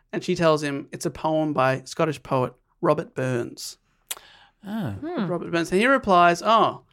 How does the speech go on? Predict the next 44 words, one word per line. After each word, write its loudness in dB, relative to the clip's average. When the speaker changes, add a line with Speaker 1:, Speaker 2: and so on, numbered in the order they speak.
Speaker 1:
this -8
is -4
a 2
quote 6
now, 2
"I 4
thought 6
it 6
was 6
'If 0
a 6
Body 4
Catch -4
a 0
Body.' -6
Anyway, 6
I 0
keep -2
picturing 0
all 6
these 4
little 4
kids 0
playing 0
some 0
game 0
in 0
this -6
field 0
of -6
rye 0
and -4
all. -8
Thousands 6
of 0
little 4
kids, -6
and -2
nobody's 2
around, 0
nobody 4
big, -4
I -6
mean, -2